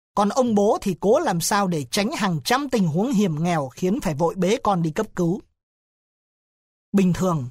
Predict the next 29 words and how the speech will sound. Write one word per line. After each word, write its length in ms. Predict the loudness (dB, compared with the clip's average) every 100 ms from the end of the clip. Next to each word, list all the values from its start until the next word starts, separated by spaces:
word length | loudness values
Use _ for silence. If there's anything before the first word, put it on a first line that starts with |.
| _
nước 320 | 0 2 2 -2
là 160 | -4
bạn 240 | -6 -8 -6
với 160 | -6
ta. 320 | -2 -4 -4 _ _ _ _ -4
Đi 120 | 0
làm 240 | 0 0
về 220 | -2 -2 -4 -2
uống 240 | -2 -2
một 120 | 0
ly 180 | 2 2
nước 240 | 2 0
là 100 | -4 -4
thấy 180 | -4 -2
thư 240 | 0 -2 -2
thái 260 | -4 -4
cả 200 | -2 -4
người. 360 | -2 -6 -8 -14 _ _ _ _ _ _ 0
Nhưng 380 | 2 2 0
vào 200 | 0 0
bồn 240 | 0 -2 -2
tắm 260 | -4 -2 0
cho 180 | -2 0
trẻ 300 | -2 -4 -4
thì 140 | -6
nước 340 | 0 0 0 0
là 180 | -2 -2
kẻ 160 | -4 -2
thù, 300 | -4 -4